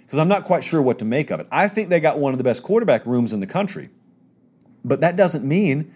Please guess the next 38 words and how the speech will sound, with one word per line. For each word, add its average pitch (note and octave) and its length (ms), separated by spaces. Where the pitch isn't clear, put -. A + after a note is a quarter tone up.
that C#3 220
there D3+ 180
is B2+ 100
one C#3+ 280
elite C3+ 400
candidate A#2+ 480
in C3+ 180
there. - 220
It B2 120
could A2 180
be A#2+ 120
that B2+ 140
there's D3+ 180
two. - 420
It - 120
could B2+ 100
be A#2 100
that B2 120
there's C3 180
none. C#3 360
Right D3+ 240
now, E3+ 520
I D3+ 100
think E3+ 180
this D3+ 160
thing's C3+ 240
open. D#3 380
I F3 240
believe G3 340
that D#3 220
coaching B2+ 360
staff D#2 480
went B2+ 240
into D3+ 220
spring, G2+ 480
Ed D3+ 140
Orgeron D3+ 680
namely, G2+ 520